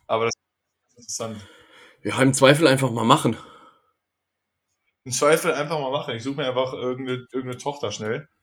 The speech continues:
Speaker 1: in pubertierenden Alter und quatsch die an. Das, das kommt bestimmt
Speaker 2: Also ich
Speaker 1: gut,
Speaker 2: glaube,
Speaker 1: glaub
Speaker 2: aus
Speaker 1: ich
Speaker 2: der
Speaker 1: auch.
Speaker 2: eigenen Familie ist das noch mal besser. Wenn du jetzt auf so einen Spielplatz gehst und dann sind da so drei sechzehnjährige Mädels und du quatschst an einer an und sagst, „Ach Mensch, guck mal, das Tanktop sieht aber richtig klasse aus.“ Dann macht die sich, glaub ich, schon auch ein bisschen Sorgen.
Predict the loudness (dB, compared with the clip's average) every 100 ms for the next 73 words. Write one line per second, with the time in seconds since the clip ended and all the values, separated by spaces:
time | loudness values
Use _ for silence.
0 | _ _ _ -10 -8 -6 -6 -4 -6 -6
1 | -6 -4 -2 -2 -2 -4 -4 -2 -2 -2
2 | -2 -4 -6 -8 -6 -6 0 4 4 6
3 | 6 8 6 4 4 4 4 4 4 4
4 | 6 4 4 0 2 4 6 4 4 4
5 | 4 8 8 6 2 2 0 -4 4 2
6 | 4 0 2 0 0 0 4 4 2 2
7 | 2 2 0 0 2 4 4 4 6 4
8 | 2 2 0 0 -10 0 2 2 2 4
9 | 4 2 2 0 0 -2 0 -2 0 0
10 | 0 -2 0 2 2 0 0 0 2 2
11 | 2 0 -2 0 2 4 4 2 0 -16
12 | -14 -16 -18 _ 4 6 4 4 4 4
13 | 8 8 8 4 4 4 2 2 2 4
14 | 2 0